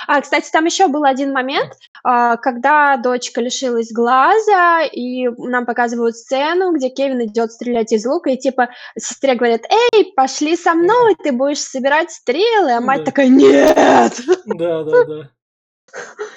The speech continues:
Speaker 1: То есть там
Speaker 2: Ага.
Speaker 1: вот было прям вот это вот обостряющая, да, сцена, хоть
Speaker 2: Да.
Speaker 1: она и короткая, мы понимали, насколько, м, она боится за, а, жизнь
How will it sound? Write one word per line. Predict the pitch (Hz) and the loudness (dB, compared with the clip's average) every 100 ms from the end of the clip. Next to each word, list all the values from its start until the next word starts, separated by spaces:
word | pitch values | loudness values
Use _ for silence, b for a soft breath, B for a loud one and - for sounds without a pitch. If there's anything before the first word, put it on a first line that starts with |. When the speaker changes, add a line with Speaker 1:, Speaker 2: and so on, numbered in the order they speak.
| B - | B -2
Speaker 1:
То | |
есть | 247 - | -2 0
там | 233 | 0
Speaker 2:
Ага. | 240 | 0
Speaker 1:
вот | 233 214 | -2 -2
было | 285 277 | 0 0
прям | 220 214 214 | -2 -4 -4
вот | 208 226 | -4 -8
это | 226 | -6
вот | 202 202 | -8 -6
обостряющая, | 208 220 226 - 302 285 214 214 - 202 190 | -4 -4 -6 -8 -2 0 0 -2 -6 -8 -6
да, | 214 330 | -2 -2
сцена, | 339 240 247 208 | -4 -4 -4 -4
хоть | 196 160 | -8 -6
Speaker 2:
Да. | |
Speaker 1:
она | 196 208 | -6 -6
и | |
короткая, | 208 196 277 370 214 | -4 -2 -2 -4 -4
мы | 226 | -2
понимали, | 233 254 240 233 240 330 285 B B B | -2 -4 -2 -2 2 2 0 B B B
насколько, | 226 240 - 269 269 254 226 202 190 - - | -2 -2 -4 -2 0 0 -2 -2 -2 -8 -12
м, | 214 208 196 | -8 -6 -6
она | - 226 262 | -4 -2 0
боится | 214 233 233 277 370 370 - 196 - | 2 2 2 2 -2 -4 -6 -4 -4
за, | 208 226 240 214 202 - - | -6 0 2 2 0 -6 -8
а, | 214 208 202 202 202 208 220 - | -6 -4 -6 -6 -8 -10 -14 -8
жизнь | 214 226 262 214 185 190 | -6 0 0 0 -2 -10